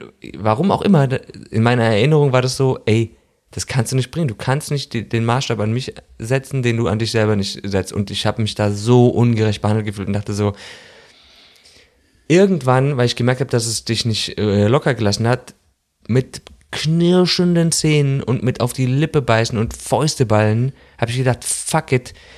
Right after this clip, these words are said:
wenn sie nicht darüber springen kann,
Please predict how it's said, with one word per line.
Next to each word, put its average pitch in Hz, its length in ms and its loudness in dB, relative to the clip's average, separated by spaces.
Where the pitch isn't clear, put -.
wenn 120 320 0
sie 135 260 2
nicht 196 220 2
darüber 147 260 2
springen 147 320 -2
kann, 123 340 -2